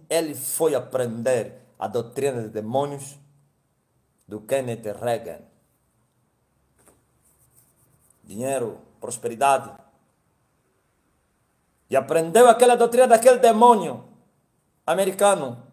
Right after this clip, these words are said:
que já está no inferno. E veio e mudou tudo.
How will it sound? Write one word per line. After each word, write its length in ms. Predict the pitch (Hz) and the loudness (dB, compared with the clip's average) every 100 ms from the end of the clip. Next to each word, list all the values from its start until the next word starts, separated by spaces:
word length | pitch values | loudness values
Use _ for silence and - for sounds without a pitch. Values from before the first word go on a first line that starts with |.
| _ _ | _ _
que 80 | |
já 80 | 135 | -10
está 180 | 175 180 | -2 -2
no 60 | 165 | -2
inferno. 600 | - - 170 - - - _ _ _ _ _ _ _ _ _ _ _ _ _ _ _ _ _ _ _ _ _ _ _ _ _ _ _ _ _ _ _ _ _ | -8 0 2 2 -8 -20 _ _ _ _ _ _ _ _ _ _ _ _ _ _ _ _ _ _ _ _ _ _ _ _ _ _ _ _ _ _ _ _ _
E 140 | - 135 | -14 -12
veio 300 | 123 165 160 | -4 -4 -2
e 20 | |
mudou 260 | 143 123 101 | -4 -4 -6
tudo. 380 | 139 123 90 | -8 -14 -18